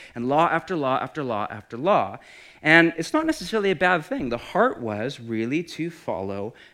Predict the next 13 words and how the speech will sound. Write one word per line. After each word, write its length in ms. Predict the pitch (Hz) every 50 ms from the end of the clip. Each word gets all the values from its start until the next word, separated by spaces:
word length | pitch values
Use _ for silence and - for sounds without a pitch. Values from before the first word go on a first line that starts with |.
| _ _
God. 320 | - 208 220 165 117 101
But 60 | 113 120
what 160 | 120 131 110
happened 680 | - - - - 233 240 - - 139 117 113 113 110
is 180 | 113 117 113 - -
over 380 | 143 165 185 202 175 175 156
time, 840 | - - - - 196 202 220 220 175 127 117 107 95 101 120 151 180 - - - - - - -
the 80 | 135
Pharisees 680 | 131 131 - 160 165 170 175 170 - - 156 135 113 113
lost 320 | 113 110 110 104 - -
the 40 | 95
plot 320 | - - - 87 85 -
line. 340 | - 80 82 82 - - 127